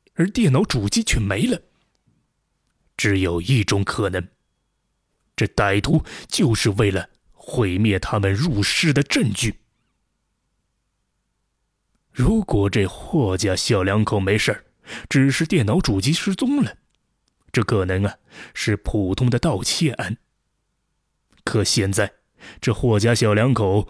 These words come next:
活不见人，死不见尸，电脑主机又没了，就有可能是出了严重的刑事案件，不是绑架，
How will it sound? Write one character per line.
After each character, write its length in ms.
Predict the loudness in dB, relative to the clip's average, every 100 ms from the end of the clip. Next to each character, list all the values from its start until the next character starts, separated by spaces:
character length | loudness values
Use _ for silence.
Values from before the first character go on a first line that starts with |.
| -8
活 260 | -10 -2 0
不 80 | 2
见 200 | 2 4
人， 160 | 4
死 180 | 2 0
不 80 | 0
见 180 | 2 2
尸， 300 | 2 0 -2 _ _ -20 -2
电 220 | 2 4
脑 120 | 4
主 240 | 2 0
机 200 | 0 2
又 100 | 2
没 220 | 4 4 2
了， 120 | 0 _ _ _ _ _ _ _ _
就 240 | -2 0 2
有 200 | 4 2
可 240 | 2 0
能 220 | 2 2 0 -10
是 200 | -6 -4
出 300 | -4 -4 0
了 100 | 0
严 300 | 0 2 2
重 160 | 4 2
的 80 | 2
刑 320 | 0 0 0
事 200 | 2 0
案 120 | 0
件， 220 | 0 -2 -4 _ _ _ _ _ _ _ -4
不 240 | 2 2
是 160 | 4 2
绑 300 | 2 2 2
架， 420 | 4 2 -2